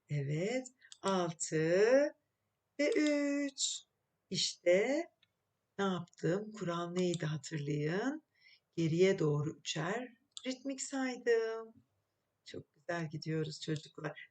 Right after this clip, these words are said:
Çok keyifli değil mi ritmik saymalar? Hadi bakalım. Evet, üçer ritmik saymayı bitirdim.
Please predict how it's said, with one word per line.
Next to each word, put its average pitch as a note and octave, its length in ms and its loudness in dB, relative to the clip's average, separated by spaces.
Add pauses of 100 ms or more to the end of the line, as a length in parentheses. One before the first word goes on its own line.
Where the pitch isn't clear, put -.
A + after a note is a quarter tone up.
Çok - 260 -10
keyifli G3 380 4
değil E4 100 -8
mi - 240 -2
ritmik F3+ 260 -4
saymalar? D#3+ 680 -2 (220)
Hadi G#4 280 -6
bakalım. D#3 480 0 (440)
Evet, C#4 380 2 (520)
üçer G#3+ 360 4
ritmik E3+ 360 -4
saymayı D3 540 -2
bitirdim. A#3 640 0